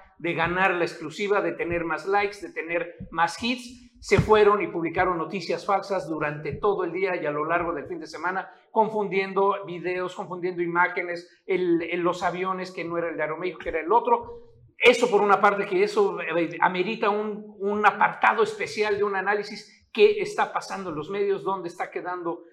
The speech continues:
el asunto. Pero el otro más importante, Carlos, desde la guerra de Chiapas no ha habido un enfrentamiento tan cruento para las Fuerzas Armadas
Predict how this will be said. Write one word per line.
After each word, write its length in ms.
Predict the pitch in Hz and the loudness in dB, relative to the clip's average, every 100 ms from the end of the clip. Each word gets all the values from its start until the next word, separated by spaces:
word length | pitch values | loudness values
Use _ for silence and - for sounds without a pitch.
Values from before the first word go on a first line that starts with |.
| _ | _
el 160 | 143 151 | -8 -4
asunto. 500 | 139 226 233 240 240 - - - | -2 -2 -2 0 -2 -8 -6 4
Pero 180 | 202 | 8
el 100 | 226 | 8
otro 400 | 277 277 254 247 | 8 6 4 4
más 500 | 196 208 226 233 - | 0 2 4 2 0
importante, 640 | 185 175 170 208 214 214 - | -8 -4 -2 -2 -2 -2 0
Carlos, 540 | 208 208 208 - - - | 2 4 2 0 -12 -10
desde 260 | - 202 196 | 6 8 8
la 120 | 196 | 6
guerra 200 | 185 226 | 4 4
de 120 | 202 | 4
Chiapas 640 | - 226 214 226 - - - _ _ | 2 0 2 0 -4 -10 -20 _ _
no 480 | - 185 202 208 214 196 | -8 -2 2 4 2 0
ha 100 | 196 | -2
habido 240 | 196 196 | -2 -4
un 100 | 185 | -4
enfrentamiento 680 | 175 180 - 180 190 185 156 | -6 -6 -6 -6 -4 -6 -4
tan 260 | 208 202 - | -2 -4 -4
cruento 480 | 170 196 196 196 | -2 -2 -2 -6
para 240 | 190 160 151 | -4 -4 -2
las 400 | 160 175 170 - 170 | -2 -2 -6 -16 -10
Fuerzas 340 | 202 202 - 170 | -4 -4 -4 -8
Armadas 640 | 165 202 208 - - | -2 -2 -2 -6 -14